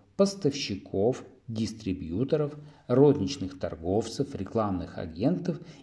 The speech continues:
и вообще всех, с кем у компании налажены взаимовыгодные деловые отношения. За последние десятилетия наметилась новая тенденция.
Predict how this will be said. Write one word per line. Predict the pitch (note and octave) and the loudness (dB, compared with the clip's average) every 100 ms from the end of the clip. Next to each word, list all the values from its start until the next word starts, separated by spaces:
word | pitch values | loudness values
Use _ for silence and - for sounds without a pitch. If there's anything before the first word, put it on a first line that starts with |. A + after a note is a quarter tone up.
| - | -8
и | D3+ E3+ | 0 4
вообще | F#3 F3+ - - G#2 | 4 2 -4 -2 -2
всех, | - - - G2 E3 E3+ - - | -4 -10 -2 0 0 -2 -14 -14
с | - - | -10 -10
кем | - D3+ C#3 F#2+ | -2 4 4 4
у | - | -2
компании | G#2+ G#2+ G#2 A2+ G2 | -2 0 4 4 2
налажены | F#2+ F2+ F2+ C3+ E3+ F#3 | 0 0 2 2 2 0
взаимовыгодные | B2 A#2 G#2 E2+ F2+ B2+ F3 D3 A#2 | 2 2 2 0 0 2 2 4 2
деловые | F2+ F#2 E2 F#2 G2 | 2 -2 -4 -4 -4
отношения. | A2+ A#2+ - C#3+ F2+ C#2+ D2+ - _ _ _ _ _ _ _ _ _ _ _ _ | -4 -4 -2 -2 -2 -6 -12 -18 _ _ _ _ _ _ _ _ _ _ _ _
За | A2+ A2+ | -2 0
последние | A#2+ A#2+ C3+ A2+ A#2 | 2 2 2 4 2
десятилетия | A2 G#2+ A#2+ A2 A#2+ A3 - A2 F2+ - - - | 2 -2 -2 2 4 4 2 -2 -4 -6 -18 -4
наметилась | A2+ C3 C3+ C3+ C3 C3 | 4 6 6 4 4 4
новая | D3 C3+ F#2+ E2 | 6 6 4 0
тенденция. | - F2 E2+ E2 D2 - - - - | -2 -6 -4 -4 -6 -10 -14 -14 -16